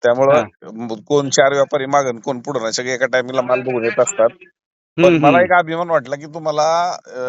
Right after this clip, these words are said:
Speaker 1: एवढा मार्केटिंग मध्ये अनुभव घेऊन तुम्हाला जर हा धाडस एकशे पाच नी करतोय, जर तुम्ही
Speaker 2: हम्म.
Speaker 1: मार्केटिंगचा अनुभवच नसता घेतला तर तुम्हाला तर ऐंशी नव्वद नीच मागं आले असते.
Speaker 2: हो, म्हणजे आपण, अ, त्यांच्या नादाला लागत नाही कधी, कारण की आपल्याला माहिती आहे ते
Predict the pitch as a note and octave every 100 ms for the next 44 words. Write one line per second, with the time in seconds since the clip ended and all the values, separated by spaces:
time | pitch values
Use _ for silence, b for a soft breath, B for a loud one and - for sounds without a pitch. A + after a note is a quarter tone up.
0 | B2+ C#3+ D#3+ D#3+ E3 D#3 D3 E3 D#3+ E3+
1 | E3 D#3 D#3+ D#3+ D#3+ D3+ D3+ D3+ D3+ D#3
2 | D#3+ D#3 E3 D3+ C#3 D3 C3 C3+ D#3 C#3+
3 | C#3+ C#3+ - C#3 C#3+ - D3+ D3 B2 B2
4 | A2 G2 b b b _ B2+ D3+ D3+ D#3+
5 | E3+ D3+ C#3+ D3+ E3 E3 E3+ D3+ D3+ C#3
6 | E3+ F#3+ F#3+ F3+ - D#3 D#3+ D3 A#2 G#2
7 | D3 C#3+ F3+ F3 C#3 C#3+ F3+ E3+ D#3+ E3+
8 | E3+ F#3 F#3 F3 B2+ A#2 A#2 - G#2+ _
9 | _ _ B2+ D#3 G#3+ G#3+ F#3+ G3 G#3 G#3
10 | - G3 F#3+ D#3 D3 F#3+ F#3 G3 G3+ F#3
11 | F#3+ F3+ E3+ B2+ - C3 - A#2+ A2+ A2
12 | - E3 D#3+ E3+ E3+ E3+ F3 F#3 E3+ D#3
13 | E3 D#3+ D3 B2+